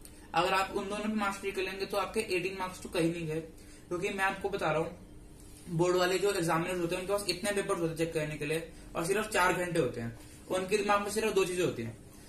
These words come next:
कि यार, इस पेपर को चेक करके मुझे पैसे मिल रहे हैं और जल्दी से जल्दी मैं इन पेपर्स को खत्म करके घर जाऊं। तो सिर्फ दो चीजें चेक करते हैं कि फॉर्मेट में गलती तो नहीं है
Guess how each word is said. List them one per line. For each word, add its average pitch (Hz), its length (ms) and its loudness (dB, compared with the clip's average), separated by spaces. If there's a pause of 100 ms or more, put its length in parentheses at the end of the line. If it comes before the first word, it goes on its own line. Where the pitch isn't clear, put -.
(240)
कि 196 100 6
यार, 196 160 4
इस 190 200 4
पेपर 196 240 2
को 202 100 2
चेक 202 200 2
करके 190 260 0
मुझे 196 140 -4
पैसे 156 280 0
मिल 165 160 0
रहे 160 140 2
हैं - 520 -10
और 185 140 2
जल्दी 180 300 6
से 202 100 2
जल्दी 196 180 4
मैं 208 120 0
इन 208 60 -2
पेपर्स 185 280 0
को 196 80 -4
खत्म 185 280 -2
करके 185 220 -2
घर 170 240 -2
जाऊं। 113 240 0 (760)
तो 220 300 8
सिर्फ 240 360 0
दो 202 120 10
चीजें 226 220 0
चेक 214 180 0
करते 170 220 2
हैं 170 200 -2 (560)
कि - 80 -6 (280)
फॉर्मेट 175 440 6
में 202 120 -2
गलती 190 200 2
तो 202 120 4
नहीं 196 140 -4
है 196 200 -8